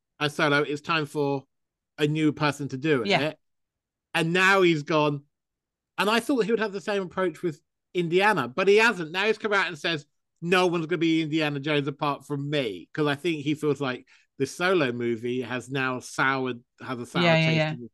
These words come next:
Speaker 1: mouth with this character. Because
Speaker 2: But they already did a Young Indiana Jones series. Do you remember in the, I guess it must have been in the
Speaker 1: I used to
Speaker 2: nineties? I used to watch it on
Speaker 1: love
Speaker 2: T V. I
Speaker 1: that.
Speaker 2: loved that show.
Speaker 1: It was so good. It was a really good T V show. I also didn't th-, one thing I didn't like about this film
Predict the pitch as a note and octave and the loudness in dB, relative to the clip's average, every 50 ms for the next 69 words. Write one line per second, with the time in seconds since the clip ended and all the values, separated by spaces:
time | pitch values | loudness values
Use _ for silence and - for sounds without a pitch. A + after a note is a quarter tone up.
0 | _ A#2+ A#2 A#2 A2+ - _ _ _ _ _ _ C3 B2+ C3 B2+ G#2+ A#2 A2+ - | _ -10 -8 -8 -10 -12 _ _ _ _ _ _ 0 0 0 2 0 -4 -8 -8
1 | - - C#3+ B2+ A#2+ A2+ - - - - - - _ _ _ _ _ _ _ _ | -8 -8 -8 -8 -8 -8 -12 -14 -18 -20 -20 -20 _ _ _ _ _ _ _ _
2 | _ _ _ _ _ _ - C#3 - D#3 D3 - - _ _ _ - C#4 C4+ F4 | _ _ _ _ _ _ -8 -4 -2 -2 -2 -2 -4 _ _ _ 2 4 6 6
3 | G4 A4 A4+ G4 D4+ D#4 D4 E4 F4 E4+ D#4+ C4+ B3+ A#3+ A3+ A3 A3 G#3 G#3 G3+ | 6 6 6 6 6 4 4 4 4 4 6 4 4 4 2 0 -2 0 0 0
4 | F#3+ F#3+ F3 E3 F3+ F#3 G#3+ A3+ A3 - - D#3 C#3 C3 C#3 - - D3 - - | 0 0 -2 -2 0 0 0 -2 -4 -6 -6 -6 -6 -8 -10 -14 -16 -18 -18 -20
5 | - _ - - A3 A#3 C4 D#4+ F4+ C#4+ G3 E3+ E3+ F3+ F3+ F3+ F3 E3+ E3 D#3+ | -20 _ -4 0 4 6 6 6 6 6 4 4 4 4 4 4 4 6 4 4
6 | - F3+ F#3 - A#3 - - - G#3 - - - F#3+ F#3+ F#3 F3+ E3+ E3+ - D#3 | 2 -2 -4 -4 -6 -8 -8 -12 -12 -8 -6 -4 -2 -2 0 0 0 0 0 0
7 | F#3+ E3+ C3 C3+ C#3+ B2+ - C3+ C#3 C#3+ D3 D3+ D3+ D#3 D#3+ D#3+ D#3+ D#3+ D#3+ D#3 | 0 0 2 4 4 6 6 6 6 6 6 6 6 6 6 6 4 4 4 4
8 | - F3+ E3 G#3+ C4+ C4+ F3+ D3+ D3+ D3 D3+ E3 A3+ A3+ - - D#3+ - - - | 2 2 2 4 4 4 4 2 0 0 2 2 2 2 0 -2 -4 -4 -4 -6
9 | D#3 C#3+ C3+ D3 - E3 _ _ _ _ _ _ _ - C#3+ C3+ A#2 C3+ - - | -6 -6 -6 -6 -10 -14 _ _ _ _ _ _ _ -8 -6 -6 -6 -8 -10 -8
10 | - E3+ D3 B2 - - A2 F2 C#2+ C2+ _ _ _ - A2+ G2 A#2 A2+ B2+ C3 | -4 -4 -4 -4 -4 -6 -10 -10 -14 -18 _ _ _ -16 -14 -12 -10 -8 -4 -4
11 | C#3 C3 G#2+ G#2 G#2+ - - A#2+ G#2+ G2+ A2+ A2 - - G#2 D#2+ - - - _ | -4 -4 -6 -8 -10 -8 -8 -8 -6 -6 -8 -8 -10 -12 -14 -16 -16 -20 -20 _
12 | _ _ _ _ _ - F#3 G#3+ A#3+ A#3 C4+ D4 G3+ A3+ A#3+ G#3+ E3+ C#3+ F#3+ F3 | _ _ _ _ _ 2 2 4 4 4 2 0 2 2 0 0 -2 -4 -6 -6
13 | E3+ E3 G3 A3+ A3 - A#3 G3 F#3 E3+ E3 E3+ C#3+ C3+ C#3+ C3+ - C#3 C3+ A#2+ | -4 -4 -4 -2 -2 -4 -4 -4 -4 -4 -4 -4 -4 -6 -6 -6 -6 -6 -8 -6
14 | - A2+ A2 - - - A2 F2 D2 D2 | -6 -8 -10 -12 -12 -14 -14 -14 -14 -18